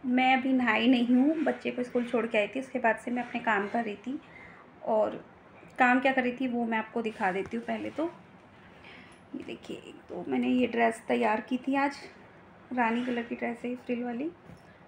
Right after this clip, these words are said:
और एक dress तैयार की थी मैंने ये pink कलर की, और एक ड्रेस और दिखाती हूँ मैं आपको। ये है युगल जी की ड्रेस है, ये देखिए, ये युगल जी की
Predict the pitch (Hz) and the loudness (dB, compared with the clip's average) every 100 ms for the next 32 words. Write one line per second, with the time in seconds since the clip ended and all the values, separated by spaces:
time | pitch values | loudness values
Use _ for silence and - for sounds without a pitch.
0 | - - - - - - - - - - | -20 -20 -8 -6 -6 -10 -20 -20 -20 -4
1 | 262 247 254 254 269 254 254 226 262 120 | -2 2 2 2 -2 -2 -2 -4 0 0
2 | 123 123 127 123 120 110 - - - - | 0 0 -2 -2 -4 -6 -6 -8 -8 -8
3 | - - - - - - - - - - | -16 -20 -20 -20 -20 -20 -20 -20 -20 -20
4 | - - - - - 247 233 - - 285 | -20 -20 -20 -20 -12 -8 -8 -8 -12 -12
5 | - - 254 262 254 240 - - 277 285 | -8 -10 -8 -10 -8 -10 -10 -10 -10 -10
6 | - - 269 262 269 269 262 254 254 254 | -12 -8 -4 -2 -2 0 0 4 4 4
7 | 254 247 262 247 247 247 269 277 311 - | 2 -2 -2 -2 0 -2 -2 -4 -6 -12
8 | - 254 247 - - 247 254 240 226 226 | -6 -4 -4 -10 -6 -6 -4 -4 0 -2
9 | 226 220 | -2 -6